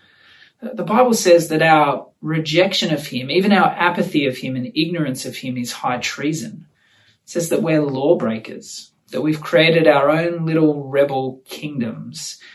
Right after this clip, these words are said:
and despised him. It says in two Corinthians five nineteen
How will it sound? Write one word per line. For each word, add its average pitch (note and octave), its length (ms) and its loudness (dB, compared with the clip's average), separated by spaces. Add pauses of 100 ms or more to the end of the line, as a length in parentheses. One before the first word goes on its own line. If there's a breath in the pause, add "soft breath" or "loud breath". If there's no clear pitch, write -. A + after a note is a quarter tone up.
(180 loud breath)
and C#3 200 -8
despised C3 880 -4
him. - 320 -14 (1700 soft breath)
It - 60 -12
says G#3+ 200 6
in A3+ 100 10
two G3+ 160 4
Corinthians E3 500 0
five D3 320 4
nineteen C#3+ 920 -4